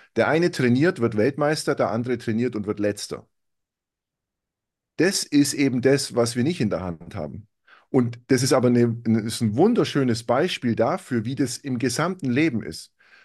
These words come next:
Du kannst was machen, du kannst dich dafür entscheiden, den Weg der Freude zu gehen, den Weg des Glücks zu gehen, <laughs> wie auch immer du das nennst. Da kommen aber Begleiterscheinungen, die sind nicht so geil.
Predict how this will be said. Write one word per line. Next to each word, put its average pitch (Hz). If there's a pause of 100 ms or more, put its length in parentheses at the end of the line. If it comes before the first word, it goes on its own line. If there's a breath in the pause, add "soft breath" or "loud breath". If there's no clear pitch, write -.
Du 107
kannst 156
was 202
machen, 165
du 127
kannst 135
dich 151
dafür 156
entscheiden, 135
den 110
Weg 113
der 110
Freude 143
zu 139
gehen, 131
den 101
Weg 101
des -
Glücks 143
zu 123
gehen, 127
<laughs> -
wie 151
auch 117
immer 117
du 104
das 95
nennst. 113 (460 loud breath)
Da 147
kommen 214
aber 175 (260)
Begleiterscheinungen, 170
die 185
sind 185
nicht 311
so 135
geil. 113